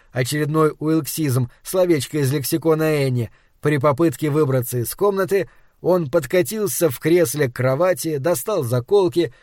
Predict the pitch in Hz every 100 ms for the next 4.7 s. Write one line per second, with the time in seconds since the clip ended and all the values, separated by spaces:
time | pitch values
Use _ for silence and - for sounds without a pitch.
0 | _ - 127 135 202 190 - 160 139 165
1 | 165 156 151 147 135 - 180 165 160 156
2 | 127 160 170 147 165 147 160 160 139 156
3 | 139 131 131 123 _ - 131 143 123 151
4 | 147 123 139 131 113 82